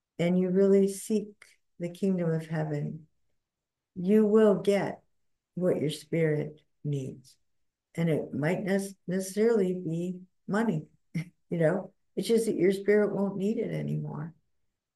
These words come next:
You'll, you'll figure out you don't need those material goods.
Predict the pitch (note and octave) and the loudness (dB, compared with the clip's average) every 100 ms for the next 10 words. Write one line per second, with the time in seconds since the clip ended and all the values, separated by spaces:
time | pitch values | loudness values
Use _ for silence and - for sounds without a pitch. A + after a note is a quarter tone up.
0 | _ F#3+ F#3 F3+ F3+ _ F3+ F3 - G3 | _ 0 2 0 -4 _ -2 -2 0 0
1 | F3 F#3 G3+ F#3 D#3 F#3+ F#3+ - G3 A3 | 2 2 2 0 -2 0 0 -2 -4 -2
2 | E3 D#3+ - D3 E3 D#3 D3+ D#3 D#3 - | -4 -6 -8 -10 -6 -4 -4 -6 -8 -10
3 | D#3+ - | -12 -20